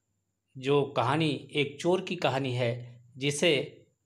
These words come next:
आप अपनी पुस्तक के माध्यम से पढ़ रहे होंगे, हम भी आगे कुछ न कुछ इसके विषय में भेजते रहेंगे, जिसे रस्किन बॉन्ड ने लिखा है।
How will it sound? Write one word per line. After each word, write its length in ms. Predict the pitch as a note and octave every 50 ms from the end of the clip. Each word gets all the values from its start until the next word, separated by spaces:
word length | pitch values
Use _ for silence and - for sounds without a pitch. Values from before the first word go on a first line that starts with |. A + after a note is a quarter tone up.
| _ _ -
आप 360 | C3+ C#3 C3+ C3+ C#3 - - -
अपनी 140 | - C3+
पुस्तक 420 | A#2+ B2 - B2+ - - D#3 - -
के 80 | -
माध्यम 300 | C3 B2+ B2 A#2+ A#2+ B2+
से 140 | A#2+ - -
पढ़ 200 | - - C#3+ C#3+
रहे 120 | E3+ F3 D#3+
होंगे, 420 | C3 B2 A#2+ B2 C#3+ D3+ - - - - _ -
हम 160 | C#3+ C#3+ D#3+
भी 140 | D#3 F3 F#3
आगे 260 | F3 D3 B2+ C#3 D3
कुछ 240 | C#3+ - C#3 - -
न 40 | C3
कुछ 240 | - D3 D3 - C#3
इसके 220 | B2+ - - C#3
विषय 240 | B2+ B2 A#2+ - C3
में 160 | B2 A#2+ A2
भेजते 360 | G2 A#2+ B2+ B2 B2 - E3+
रहेंगे, 460 | E3 C3+ A#2+ A#2+ A#2 C3+ D#3 - - - - _ _ _ _ _ _ - C3
जिसे 280 | C3 C3 - F#3+ E3
रस्किन 440 | C3 B2+ C3 C3 - - G#3+ G3 E3+
बॉन्ड 260 | B2+ A#2+ A#2+ A#2 A2+
ने 100 | A#2 A#2
लिखा 280 | A2 A2+ - - C#3+ C#3
है। 280 | C#3 E3 F3 F3 -